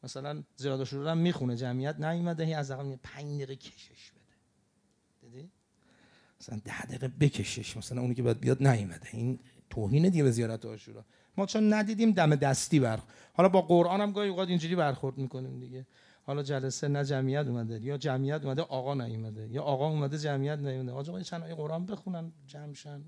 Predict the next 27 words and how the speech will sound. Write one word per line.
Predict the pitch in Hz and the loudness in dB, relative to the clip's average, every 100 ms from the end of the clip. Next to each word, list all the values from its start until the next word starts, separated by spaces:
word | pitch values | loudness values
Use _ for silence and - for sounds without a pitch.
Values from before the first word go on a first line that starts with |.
| - _ _ _ _ _ _ _ _ _ _ _ _ _ _ _ _ _ _ _ _ _ _ | -20 _ _ _ _ _ _ _ _ _ _ _ _ _ _ _ _ _ _ _ _ _ _
با | - | -2
قرآن | 143 147 160 | 2 4 8
اینجوری | 196 175 196 | 8 6 6
رفتار | 214 - 220 | 4 4 4
می‌کنیم، | 220 214 220 226 226 226 | 4 4 4 4 4 4
با | 175 | 8
زیارت | 190 190 185 | 10 12 12
عاشورا | 180 160 185 | 10 8 8
هم | 202 | 10
اینجوری | 185 196 | 8 8
رفتار | 185 156 - 151 | 6 4 0 -6
می‌کنیم. | 143 139 147 143 151 _ - | -6 -14 -18 -20 -20 _ -14
بعد | 175 - | -14 -14
می‌گیم: | 165 175 | -20 -20
«خب | - 190 | -12 -6
ما | |
زیارت | 185 185 160 | 2 4 6
عاشورا | 143 147 165 | 2 0 -2
خوندیم | 190 190 | -2 0
جواب | 185 170 151 170 | 4 4 4 2
نگرفتیم.» | 185 196 233 202 160 156 143 135 - _ - | 0 -2 -2 -4 -4 -6 -8 -10 -14 _ -12
راست | 180 202 - | -10 -10 -12
می‌گن، | 160 160 160 | -14 -14 -14
می‌گن | 165 151 156 | -16 -14 -16
زیارت | 147 156 151 | -14 -14 -14
عاشورا | 139 156 | -16 -18
جواب | 147 147 147 156 | -18 -16 -16 -18